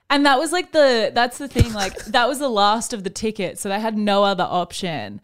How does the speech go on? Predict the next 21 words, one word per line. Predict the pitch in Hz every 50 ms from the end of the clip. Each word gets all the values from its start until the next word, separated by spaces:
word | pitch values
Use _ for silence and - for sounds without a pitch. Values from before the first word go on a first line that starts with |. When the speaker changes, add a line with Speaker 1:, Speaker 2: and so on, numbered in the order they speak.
| _ _ _ _
Speaker 1:
which | _ 226 214 -
is | 240
kind | - 240 233 226 240
of | 262 233
gross | - 208 208 208 208 202 -
that, | - 196 175
like, | 160 190 185 185 -
they | 196 185
were | 190 190
like, | 185 180 175 175 175 - -
"Okay, | 208 202 214 208 185 185 180
there's | 185 190 196 180 185
no | 208 196 196
other | 196 185 185 -
option. | - 185 175 - - 185 175
So | - 185
you | 180 175 170 180 185
now | 185 180 175 165
have | 160 - - - 202 202 202 202 - - _
to | 208 202
buy | 160 151 180 175 175 170 160 156 151 160